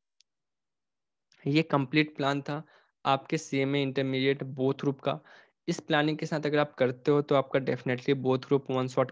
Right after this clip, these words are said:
clear हो जाएगा। ओके, thanks, bye, take care। Hope so आपको वीडियो अच्छा लगा हो। अच्छा लगा हो तो जरूर आप मेरे चैनल को सब्सक्राइब,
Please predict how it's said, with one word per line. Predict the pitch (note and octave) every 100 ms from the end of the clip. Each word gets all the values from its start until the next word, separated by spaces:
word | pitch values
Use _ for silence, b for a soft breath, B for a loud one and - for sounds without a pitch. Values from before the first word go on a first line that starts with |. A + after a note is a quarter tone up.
| -
clear | B2+ B2+ B2+
हो | C3+
जाएगा। | C#3+ C3+ B2 - b b b
ओके, | C#3 - D#3+ - _ _ _ _ _ _ - _ -
thanks, | C#3+ D#3 E3 - - - B B B _ _
bye, | C3+ C#3 C#3+ E3 - -
take | D3 D3 D#3
care। | D3 D3
Hope | D3
so | -
आपको | D3 -
वीडियो | C#3 C3+ C#3
अच्छा | C3+ -
लगा | C#3+ C#3
हो। | C#3 C#3 B B B B B
अच्छा | D3+ -
लगा | D#3 D3
हो | D#3
तो | D3+
जरूर | C#3 C#3+
आप | C#3 -
मेरे | C#3 C#3
चैनल | C#3 C3 C3+ C3 -
को | C#3 C3+
सब्सक्राइब, | C3 C3 - - C3+ C3+